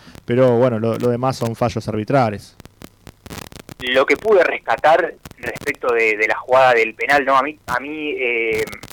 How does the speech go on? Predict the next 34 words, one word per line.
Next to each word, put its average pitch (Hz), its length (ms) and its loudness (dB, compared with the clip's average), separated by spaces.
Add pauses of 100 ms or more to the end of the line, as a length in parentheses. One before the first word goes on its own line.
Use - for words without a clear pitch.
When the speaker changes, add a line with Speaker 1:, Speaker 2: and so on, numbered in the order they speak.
(640)
Speaker 2:
en 123 160 -10
algún 135 260 -2
punto 123 760 2
por 113 140 -2
ahí 123 320 -4
me, 110 160 -6
me 113 160 -10
sigue 127 220 -6
pareciendo 123 360 -4
una 117 100 -2
jugada 120 480 0 (220)
como 117 220 -16
muy 135 240 -6
de, 117 180 2
de 107 160 -4
polémica. 131 760 -2
Eh, 110 220 -4
la, 107 140 -2
Speaker 1:
Sí. 127 80 0
Speaker 2:
la 110 140 -2
jugada 120 420 2
se 120 60 -6
da 123 120 6
dentro 127 380 2
del 120 120 2
área, 135 300 4
el 107 60 -4
Pipa 120 260 -4 (140)
llega 123 180 2
a 117 40 0
meterse 117 400 -4
dentro 127 260 -2
del 131 100 2
área 147 380 2